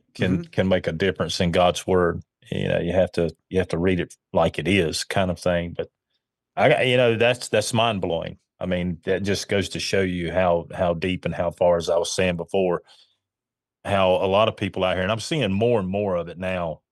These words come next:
Speaker 1: a lot of people are really starting, and even some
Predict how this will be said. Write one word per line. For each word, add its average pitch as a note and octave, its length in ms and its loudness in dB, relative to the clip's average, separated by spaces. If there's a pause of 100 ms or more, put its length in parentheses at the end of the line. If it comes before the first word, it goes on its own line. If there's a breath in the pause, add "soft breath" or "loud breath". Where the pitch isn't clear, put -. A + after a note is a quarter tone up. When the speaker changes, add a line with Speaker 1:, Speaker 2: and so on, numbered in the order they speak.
Speaker 1:
a F2+ 120 -6
lot G#2 200 2
of G2 80 -2
people - 260 -6
are D#2+ 80 -10
really G2+ 380 2
starting, F2 680 -2 (640)
and G#2 160 0
even A2 220 0
some F#2+ 460 0